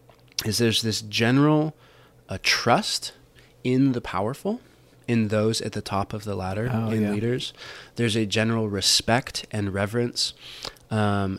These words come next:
Speaker 1: and we touched on this with, with Jonathan, and I think we just <laughs> need to keep talking about this. That goes hand in hand with this idea of status quo. A,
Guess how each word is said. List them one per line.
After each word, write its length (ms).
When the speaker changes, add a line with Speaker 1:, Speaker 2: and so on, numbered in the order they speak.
Speaker 1:
and 120
we 80
touched 320
on 140
this 180
with, 420
with 200
Jonathan, 580
and 100
I 40
think 260
we 60
just 200
<laughs> 20
need 80
to 40
keep 200
talking 220
about 120
this. 160
That 240
goes 200
hand 220
in 60
hand 260
with 120
this 160
idea 260
of 80
status 400
quo. 420
A, 200